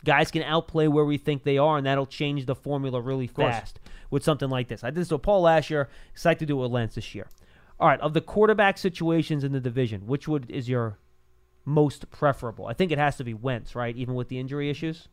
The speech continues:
Speaker 2: Yeah, I probably would go with Philadelphia also because I'm pretty high on Nate Sudfeld as being a reliable backup, even though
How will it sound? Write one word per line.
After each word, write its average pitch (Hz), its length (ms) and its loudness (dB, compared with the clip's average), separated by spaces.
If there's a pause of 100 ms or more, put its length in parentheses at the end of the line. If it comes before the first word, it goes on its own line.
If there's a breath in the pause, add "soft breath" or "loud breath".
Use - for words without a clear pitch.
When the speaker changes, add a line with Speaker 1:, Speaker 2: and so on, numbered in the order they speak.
Speaker 2:
Yeah, 156 380 4
I 135 180 0
probably 143 420 2
would 123 180 0
go 127 140 4
with 120 140 -2
Philadelphia 127 600 0
also 143 500 4
because 120 420 -2
I'm 127 220 0
pretty 131 260 -2
high 120 180 0
on 110 160 -2
Nate 113 180 -4
Sudfeld 120 680 0
as 101 140 -6
being 117 500 -4
a 117 120 -4
reliable 110 680 0
backup, 110 500 -4
even 117 300 -4
though 110 280 0